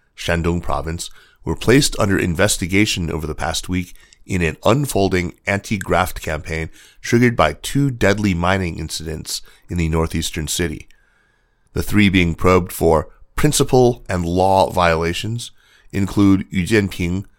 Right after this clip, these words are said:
deputy director of the Yantai Emergency Management Bureau, Zhang Guangmin,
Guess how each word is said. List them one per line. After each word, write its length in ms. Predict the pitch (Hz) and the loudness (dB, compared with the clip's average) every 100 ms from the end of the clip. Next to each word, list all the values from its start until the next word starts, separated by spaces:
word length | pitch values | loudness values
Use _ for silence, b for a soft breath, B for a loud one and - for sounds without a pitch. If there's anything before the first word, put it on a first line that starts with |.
| _ _ - | _ _ -2
deputy 360 | 85 82 78 | -2 0 -6
director 440 | 71 76 78 80 69 | -4 -4 -4 -2 -2
of 200 | 73 76 | -2 -6
the 180 | 76 | -6
Yantai 540 | 78 80 82 85 80 - | -4 -4 -4 -4 -4 -2
Emergency 560 | 82 85 87 85 - | -2 -4 -4 -8 -8
Management 480 | 78 80 82 - - | -6 -6 -6 -6 -8
Bureau, 360 | 85 82 110 120 - b b b b b b - | -4 -2 -4 -6 -18 b b b b b b 0
Zhang 220 | 101 107 | 4 6
Guangmin, 600 | 104 107 104 87 85 110 | 6 6 4 2 0 -2